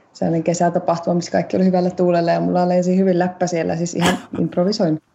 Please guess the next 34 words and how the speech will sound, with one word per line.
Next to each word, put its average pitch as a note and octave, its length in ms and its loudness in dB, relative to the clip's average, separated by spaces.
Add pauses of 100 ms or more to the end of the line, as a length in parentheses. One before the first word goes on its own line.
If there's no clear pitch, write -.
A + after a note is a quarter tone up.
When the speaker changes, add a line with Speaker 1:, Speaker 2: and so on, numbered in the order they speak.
Speaker 1:
siellä D#3+ 320 -6
niin F3+ 180 4
Speaker 2:
Oho, - 540 -4
Speaker 1:
kaikkea. F3+ 300 0
Ja F#3+ 120 2
Speaker 2:
oho. A#2+ 100 -2 (460)
Speaker 1:
sit C#4 240 0
sen G4+ 240 0
jälkeen F3 460 0
niinku, D#3+ 320 -10 (1200)
sitä D3+ 280 -8
kun E3+ 160 -4
on F#3 100 2
niin D#3+ 180 -2
herkkä D#3+ 360 -4
sitten, - 380 -4
että - 140 -6
kun D3 100 0
joku D3+ 200 0
tulee D3+ 280 2
sanomaan, C#3+ 400 -2
että - 160 -10
vitsi, D#4+ 280 -2
tää F3 100 0
olit F3 260 0
kyllä F#3 180 2
hyvä, F3 340 2
että D3 280 -4 (880)
teet, D#4 260 2
etkö, - 280 0 (140)
onko G#4+ 160 -2
sä - 120 -4
ihan G4 200 0
ala-ammattilainen? F3 1160 2